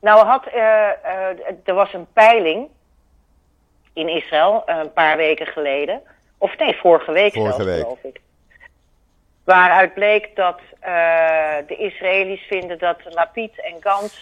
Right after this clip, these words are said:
Speaker 1: ehm, eh, ten opzichte van Gaza effectiever en beter waren dan Netanyahu.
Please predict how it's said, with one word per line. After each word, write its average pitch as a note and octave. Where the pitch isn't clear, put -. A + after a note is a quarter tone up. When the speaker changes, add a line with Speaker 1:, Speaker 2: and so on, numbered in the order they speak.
Speaker 1:
ehm, E3
eh, F3
ten F#3
opzichte F3
van E3
Gaza D#3
effectiever F#3+
en F#3
beter F#3
waren D#3+
dan D#3
Netanyahu. E3+